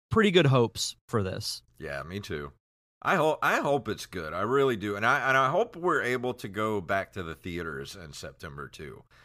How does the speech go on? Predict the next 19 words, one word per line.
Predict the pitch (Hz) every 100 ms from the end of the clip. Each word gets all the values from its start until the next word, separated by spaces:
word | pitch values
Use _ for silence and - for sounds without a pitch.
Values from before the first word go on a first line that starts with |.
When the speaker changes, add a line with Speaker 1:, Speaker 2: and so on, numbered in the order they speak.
| - - _ _ _ _ _ _ _ _ - 147 -
Speaker 1:
I | 151
certainly | 151 170 156 131
hope | 123 117 -
so. | - 107 107 104 - - _ _ _ _ _ _ _ _ _ _ _ -
I | 117
really | 117 120 113
hope | 113 -
so, | 127
'cause | 117 120
there, | 151 147 - - - _ _
I | 147
mean, | 160 151
that's | 156 147
a | 143
whole | 139 127
separate | - 123 117 -
discussion, | 107 - 110 104 110 98
but | 98
Speaker 2:
Yeah. | 85 71